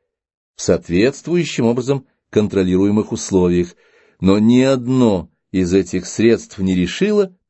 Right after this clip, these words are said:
полностью проблему, для которой предназначалось. Они, например, не приближаются к эффективности пенициллина в его сфере применения. Аналогично развивалась история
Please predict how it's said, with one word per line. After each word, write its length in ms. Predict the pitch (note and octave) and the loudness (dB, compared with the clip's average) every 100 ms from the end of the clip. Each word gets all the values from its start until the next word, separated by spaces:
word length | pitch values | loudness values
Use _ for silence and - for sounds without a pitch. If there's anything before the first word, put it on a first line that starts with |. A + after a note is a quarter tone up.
| - | -2
полностью 640 | E3+ D#3+ D3+ D3 - C3+ | 0 2 0 -4 -6 -6
проблему, 580 | C3 A#2+ A2+ G#2+ G2+ - _ _ _ - | -4 0 2 2 -2 -10 _ _ _ -6
для 200 | E2+ A2+ | 0 0
которой 380 | A2+ G2 G#2 G2 | 0 0 0 0
предназначалось. 960 | G2+ F#2 G2 G#2 F#2+ F#2+ F2 F2+ - _ _ _ _ _ _ _ _ _ _ | -2 -2 -2 -2 -2 -2 -2 -6 -16 _ _ _ _ _ _ _ _ _ _
Они, 340 | G2+ A2+ E3+ | 0 0 0
например, 560 | A3+ A3 G3+ G#3+ G3 - _ | -2 -2 -2 -2 -2 -6 _
не 140 | D#3 G3 | -6 -4
приближаются 800 | F#3+ F#3+ G3 F#3+ A3+ A#2+ - A2+ | -4 -2 -2 -2 0 -2 -4 -4
к 60 | |
эффективности 880 | A2+ G#2 G#2+ - A2 G2+ G2 F2+ G2 | -4 -4 -6 -2 0 2 0 -2 -4
пенициллина 880 | F2+ G2+ G#2+ G2+ C#3 A#2+ G2+ F2+ - _ _ - | -2 0 0 -2 0 2 2 0 -2 _ _ -6
в 40 | |
его 380 | A2 C3 A2+ F#2+ | 0 2 2 0
сфере 380 | F2 - F#2+ F#2 | 0 -2 0 0
применения. 520 | G2 F#2+ F2+ E2+ E2 _ _ _ _ _ _ _ _ _ _ _ _ _ _ _ _ - | 0 0 0 -2 -6 _ _ _ _ _ _ _ _ _ _ _ _ _ _ _ _ 0
Аналогично 800 | A2+ B2+ C3+ D#3 A#3 A3+ - G#2+ | 2 2 0 0 -4 -6 0 0
развивалась 640 | G2 G2+ G2+ G2+ G2 - | 0 0 2 2 0 -4
история 560 | F#2 - G2+ G2 G2 | -8 0 2 4 0